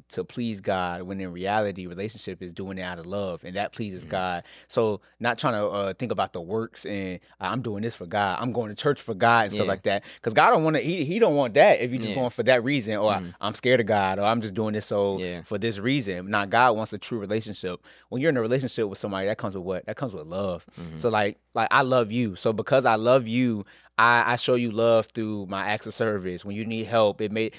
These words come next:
Speaker 1: if, if you, uh, if I'm getting food, I'll be like, "Yo, you need some food?" And, and vice versa.
Speaker 2: Mm-hmm.
Speaker 1: That's how I show my love. So when, when,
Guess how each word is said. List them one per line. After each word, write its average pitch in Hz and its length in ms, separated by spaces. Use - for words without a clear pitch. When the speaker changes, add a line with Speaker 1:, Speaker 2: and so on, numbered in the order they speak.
Speaker 1:
if, 113 100
if 107 160
you, 120 220
uh, 110 340
if 107 140
I'm 117 120
getting 117 180
food, 127 240
I'll 110 60
be 110 60
like, 104 80
"Yo, 110 80
you 110 180
need 117 120
some 113 140
food?" 131 340
And, 104 320
and 113 120
vice 120 240
versa. 139 340
Speaker 2:
Mm-hmm. 107 100
Speaker 1:
That's 123 160
how 131 80
I 120 40
show 135 160
my 113 140
love. 113 380
So 113 300
when, 120 480
when, 113 340